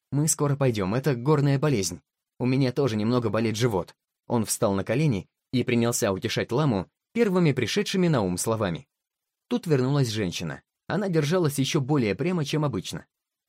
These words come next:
«От твоих богов толку мало, а? Попробуй воспользоваться услугами моих. Я — женщина Шамлекха». Она хрипло крикнула, и на крик ее из коровьего загона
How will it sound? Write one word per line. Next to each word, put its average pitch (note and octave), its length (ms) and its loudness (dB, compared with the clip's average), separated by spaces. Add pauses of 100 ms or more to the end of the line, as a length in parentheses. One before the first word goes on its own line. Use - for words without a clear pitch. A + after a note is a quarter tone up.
(100)
«От - 160 -6
твоих D#3+ 320 0
богов D3 320 -2
толку E3 260 -2
мало, F#3 360 0
а? D#3 220 2 (400)
Попробуй F3 380 0
воспользоваться C3+ 640 -2
услугами C#3 420 0
моих. B2 440 0 (260)
Я — D3 340 -2 (100)
женщина D3+ 460 0
Шамлекха». C#3+ 580 -2 (340)
Она D3+ 260 0
хрипло D3 400 -2
крикнула, B2 480 -2 (220)
и B2+ 120 4
на A2+ 100 0
крик F3+ 280 0
ее G2+ 160 2
из A#2 180 -2
коровьего G2+ 440 0
загона A2+ 460 0